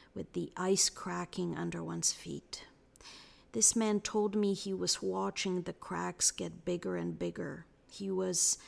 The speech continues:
expecting to fall through the ice at any time. Someone else described her separation as an out-of-body experience. She told me that for some time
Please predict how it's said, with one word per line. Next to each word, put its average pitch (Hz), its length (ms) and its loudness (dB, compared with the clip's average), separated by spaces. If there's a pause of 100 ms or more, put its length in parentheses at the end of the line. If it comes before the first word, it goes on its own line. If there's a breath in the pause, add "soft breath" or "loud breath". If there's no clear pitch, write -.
(500 loud breath)
expecting - 840 2
to 185 100 -6
fall 185 400 -4
through - 240 -6
the 175 160 -4
ice 165 340 4
at 160 120 -6
any 160 220 -6
time. 165 500 -10 (1200 loud breath)
Someone 311 540 4
else 233 300 4
described 202 760 0
her 202 100 -4
separation 185 1120 -2
as 180 360 2
an 180 300 -2
out-of-body 190 720 0
experience. - 1000 -2 (580 loud breath)
She - 220 -8
told 285 340 -2
me 254 200 4
that 196 280 -2
for 196 280 -2
some 240 440 4
time 196 680 0